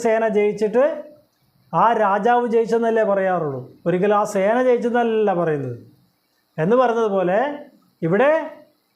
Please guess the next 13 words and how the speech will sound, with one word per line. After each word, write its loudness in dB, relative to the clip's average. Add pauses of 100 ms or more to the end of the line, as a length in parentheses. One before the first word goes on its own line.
(160)
ഈ 0 (1120)
പരമാത്മാവിൻ്റെ 0
സാന്നിധ്യം 0
കൊണ്ടാണ് 0
ഈ -2
മൂലപ്രകൃതി 0 (120)
എല്ലാ 0 (120)
കർമ്മങ്ങളും -4
ചെയ്യുന്നത്. -6 (1200)
അപ്പോൾ 0 (680)
ആ 2 (120)
കർമ്മം 0 (100)
ചെയ്യുന്നതിൻ്റെ 0